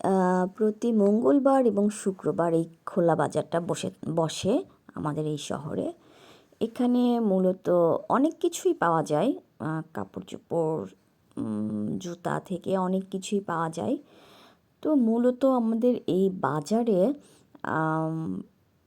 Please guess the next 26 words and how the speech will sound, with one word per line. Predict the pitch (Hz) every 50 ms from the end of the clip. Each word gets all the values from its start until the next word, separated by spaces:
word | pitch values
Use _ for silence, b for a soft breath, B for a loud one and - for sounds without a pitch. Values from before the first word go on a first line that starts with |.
| - - -
টাটকা | - 185 180 180 - - - 220
সবজিটা | 220 - - - 196 185 196 202 - - 214 208 175
খুব | 170 - - - - -
ভালো | - 143 143 - - -
পাওয়া | - - 185 185 180 180
যায়। | - 202 247 349
এখানে | 403 302 247 247 - 196 185 185 190 180 180 170 - - B B B B B B B -
একদম | 208 196 180 190 - 170 165
মানে | 170 170 170 165 160
ক্ষেত | 156 - - - - 190 180 185 - _ _ -
থেকে, | - 196 185 185 - - 202 180 180 170 170 - - -
আহ, | - - - 87
যারা, | 180 185 180 175 170 170 170 170 175
আহ, | - - - - - 92 170 160 -
চাষাবাদ | - 202 190 - - 220 - 208 - - - -
করেন, | - - - 180 185 254 381 - B B B B B B B B -
তারা | - - 180 180 190 185 185 190 185 196 - - -
একদম | 208 190 185 190 190 190 185 185
ক্ষেত | 175 - - - 208 185 185 - -
থেকে | - 208 196 202
তুলে | 202 - 220 208 196 190
নিয়ে | 185 180 180
আসে, | 175 170 165 - - 202 233 269 285 294 - - -
আহ, | 190 160 156
সবজি। | - - - 185 180 185 - - 208 254 302 - - _ b b b b b b b _ -
তো | - 196 - - - 180 - 180